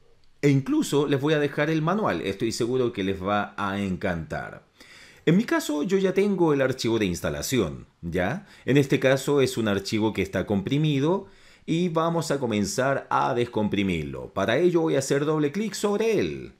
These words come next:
Muy bien, cerramos esta ventanita y ahí está el archivo. Hago un clic sobre el archivo y luego un clic sobre la opción extraer en.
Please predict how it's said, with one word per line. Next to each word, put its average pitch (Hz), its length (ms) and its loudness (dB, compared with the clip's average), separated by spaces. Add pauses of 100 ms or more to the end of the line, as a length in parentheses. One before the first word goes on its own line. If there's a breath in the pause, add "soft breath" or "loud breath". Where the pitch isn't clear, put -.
(1080)
Muy 58 200 -18
bien, 104 340 -6
cerramos 73 520 -8
esta - 160 -8
ventanita 196 680 0
y 113 120 -4
ahí 104 280 0
está 117 200 0
el 110 100 2
archivo. 107 640 -2
Hago 110 240 4
un 113 140 2
clic 208 340 -2
sobre - 440 0
el 90 100 0
archivo 107 720 -2 (360 loud breath)
y 202 140 4
luego 170 400 4
un 123 140 2
clic 117 280 2
sobre 98 360 2
la 82 100 -2
opción 120 600 -2
extraer 98 840 0
en. 85 480 0